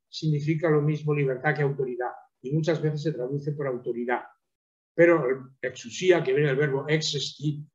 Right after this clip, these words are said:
exesti quiere decir me es lícito, me está permitido. Por tanto, habla más bien de una libertad. Otra cosa curiosa. Jesús, del que nosotros decimos muchas veces una figura un poco ñoña, es un hombre a veces de lenguaje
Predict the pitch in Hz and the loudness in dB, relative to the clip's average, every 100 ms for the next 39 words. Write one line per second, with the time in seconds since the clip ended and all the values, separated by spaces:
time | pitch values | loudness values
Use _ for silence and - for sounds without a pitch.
0 | - 143 - 143 139 151 143 135 147 139 | -10 -8 -6 -8 -4 -2 -2 -2 -4 0
1 | 151 151 147 143 123 110 110 139 427 359 | -2 0 -2 -2 -2 -4 -6 -6 -6 -10
2 | 359 _ _ _ _ _ 113 139 139 127 | -12 _ _ _ _ _ -8 -6 -2 -2
3 | 131 127 117 123 117 123 110 104 92 - | -2 -2 -2 -4 -4 -6 -6 -8 -14 -20
4 | - _ _ _ _ _ _ _ 202 214 | -20 _ _ _ _ _ _ _ 0 2
5 | 190 196 160 208 - - 143 143 147 - | 2 0 0 -4 -8 -10 -6 0 2 0
6 | - - _ _ _ _ _ _ _ _ | -6 -18 _ _ _ _ _ _ _ _
7 | _ _ _ _ _ _ _ _ _ _ | _ _ _ _ _ _ _ _ _ _
8 | _ _ _ _ _ - 160 233 233 - | _ _ _ _ _ -2 6 6 6 2
9 | 160 160 147 139 135 131 131 156 190 165 | 2 4 6 6 4 -2 -4 -2 0 0
10 | 180 170 156 151 143 147 143 151 139 147 | 2 4 4 2 2 2 0 -2 -2 -2
11 | 139 - 147 135 143 143 131 135 - _ | -2 -2 -4 -2 0 2 2 -4 -10 _
12 | _ _ _ - 165 165 - - 202 190 | _ _ _ 2 2 2 -10 0 6 8
13 | 156 147 185 196 135 123 131 185 160 147 | 8 4 0 -2 -4 0 0 -2 0 0
14 | 113 107 120 - 160 | 0 -2 -4 -4 -14